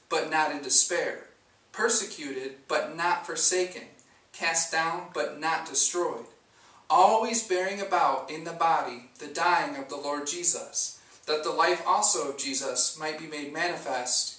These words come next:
in our body." So again, how does the life, how is the life of Jesus made manifest in our body? Because we carry his death. Because we understand the cross. Because we understand that first he had to be crucified,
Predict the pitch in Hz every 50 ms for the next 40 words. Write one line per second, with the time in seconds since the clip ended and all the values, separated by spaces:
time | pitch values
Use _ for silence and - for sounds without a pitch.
0 | - - 147 143 139 135 135 135 147 156 185 - - - - - _ _ _ _
1 | _ _ _ - - - - - 160 156 156 151 196 202 185 135 - - - -
2 | 156 170 - - - - 160 151 143 139 135 117 - - - - - - - _
3 | _ _ _ _ _ - - 180 170 175 175 - 156 151 - 120 127 143 147 151
4 | 156 147 151 - - - - - 151 151 147 143 139 139 139 139 147 143 - -
5 | 151 143 135 131 131 131 131 113 110 - - - - - - - 117 185 180 165
6 | 170 180 180 185 175 170 165 151 147 - - 208 220 - - - - - - -
7 | _ _ _ _ _ - - - - - 196 190 175 185 190 185 180 175 175 170
8 | - 185 185 180 175 - - - - - 180 175 - - - - - - 160 -
9 | 190 180 180 185 190 185 180 180 165 - - - 208 220 202 180 - - - -
10 | - - 165 160 - - - - 202 220 214 185 - - - - - - 196 185
11 | 196 196 196 190 190 190 180 175 170 170 165 165 - - _ - - 220 220 208
12 | - 185 175 - 151 143 143 139 135 - 147